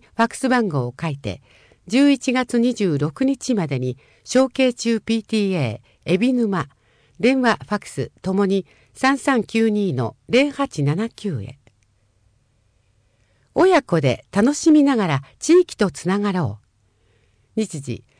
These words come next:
十二月五日日曜、午前十一時から午後二時。場所、阿佐ヶ谷地域区民センター。内容、クリスマスディナーに応用できる親子料理作り。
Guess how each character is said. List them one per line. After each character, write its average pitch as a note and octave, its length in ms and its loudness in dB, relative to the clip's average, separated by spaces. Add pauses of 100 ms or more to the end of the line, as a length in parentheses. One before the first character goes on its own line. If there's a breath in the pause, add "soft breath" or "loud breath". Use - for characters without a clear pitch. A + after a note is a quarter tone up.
(120)
十 B3+ 180 4
二 D4 120 8
月 B3 240 -2
五 - 240 -6
日 F#3 260 -2
日 F3+ 320 -4
曜、 C#3 240 -4 (320 soft breath)
午 C#4+ 180 2
前 A#3+ 200 2
十 A#3 200 0
一 A3+ 200 -4
時 E3+ 100 -6
か C#3 140 -6
ら G#2 240 -6
午 A3 160 2
後 D3 120 0
二 B2+ 160 -4
時。 - 180 -12 (580)
場 F3 100 -2
所、 - 220 -4 (340 soft breath)
阿 G3+ 140 -2
佐 C#4 160 2
ヶ A3+ 100 2
谷 D#3 160 -2 (160)
地 C4 160 -2
域 - 160 -4
区 C4 140 -2
民 A#3+ 160 2
セ G#3 160 -4
ン E3+ 40 -4
タ G2+ 460 -8
ー。 - 600 -16
内 F#3+ 220 2
容、 D#3 360 -2 (480)
ク A#3+ 100 0
リ D#4 140 4
ス - 140 2
マ D4 120 4
ス B3+ 160 -4
デ A#3+ 120 0
ィ B3 40 2
ナ G#3 200 2
ー - 20 -2
に C3+ 200 -2
応 G3+ 200 2
用 G3+ 200 2
で F3 120 -4
き - 160 -10
る G#2+ 160 -4 (260 soft breath)
親 B3+ 240 4
子 C#3 220 -2
料 F#3 200 0
理 A#3 140 -2
作 - 260 -6
り。 - 140 -12